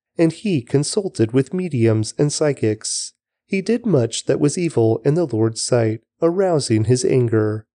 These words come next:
Manasseh even took a carved idol he had made and set it up in God's temple, the very place where God had told David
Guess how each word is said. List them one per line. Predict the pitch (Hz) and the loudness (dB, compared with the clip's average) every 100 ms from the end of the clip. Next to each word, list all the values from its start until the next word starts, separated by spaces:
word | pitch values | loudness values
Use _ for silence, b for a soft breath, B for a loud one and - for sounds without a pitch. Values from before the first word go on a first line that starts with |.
| _ _ | _ _
Manasseh | 170 180 202 190 - 117 113 - | -2 0 2 0 0 0 0 -2
even | 156 165 226 | -6 -2 -4
took | 226 120 113 - | 0 0 0 -2
a | 135 | -4
carved | - 160 170 185 | -2 0 0 -2
idol | 180 123 113 110 | -2 0 0 -2
he | 113 147 | -2 -4
had | 180 185 185 | -2 -2 0
made | 160 117 107 - - | 2 2 0 -4 -4
and | 151 | -4
set | - 190 196 | -2 -2 0
it | 226 | 0
up | 110 107 - | -2 -4 -2
in | 135 | -2
God's | 131 117 113 - | 0 0 0 -4
temple, | - 135 117 110 107 - _ _ - | -2 -2 0 0 -2 -8 _ _ -2
the | 165 | -2
very | 160 190 214 240 | 2 2 2 -2
place | - 123 107 - - | -2 0 2 -2 -2
where | 156 | -2
God | 156 165 110 - | 0 0 -2 -2
had | 127 | -4
told | - 151 156 | -2 -4 -2
David | 156 127 113 113 | -2 0 0 -2